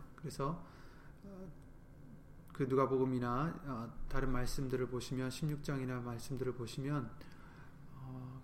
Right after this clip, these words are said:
제자들의 마음에, 마음을 열어서 성경을 깨닫게 하셨다, 이렇게 말씀을 해주시고, 그래서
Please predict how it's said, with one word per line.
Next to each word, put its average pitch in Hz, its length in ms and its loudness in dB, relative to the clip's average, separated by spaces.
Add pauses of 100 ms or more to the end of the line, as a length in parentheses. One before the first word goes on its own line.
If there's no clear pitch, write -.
(160)
제자들의 143 440 6
마음에, 143 600 4 (120)
마음을 139 500 4
열어서 135 640 2 (460)
성경을 170 600 4
깨닫게 220 380 4
하셨다, 120 580 -4 (160)
이렇게 - 240 -2
말씀을 127 520 -2
해주시고, 143 540 0 (460)
그래서 135 340 4